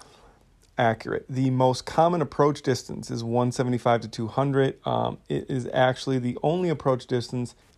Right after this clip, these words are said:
that exceeds the tour average, uh, for that particular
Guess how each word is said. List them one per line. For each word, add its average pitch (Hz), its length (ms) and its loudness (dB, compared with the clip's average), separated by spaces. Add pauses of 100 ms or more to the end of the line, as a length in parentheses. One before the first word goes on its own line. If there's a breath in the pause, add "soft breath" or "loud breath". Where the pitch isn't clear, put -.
(120)
that 120 240 4
exceeds 123 680 2
the 117 160 0
tour 156 400 2
average, 110 760 2 (320 soft breath)
uh, 117 380 2
for 127 300 0
that 113 180 4
particular 113 640 -2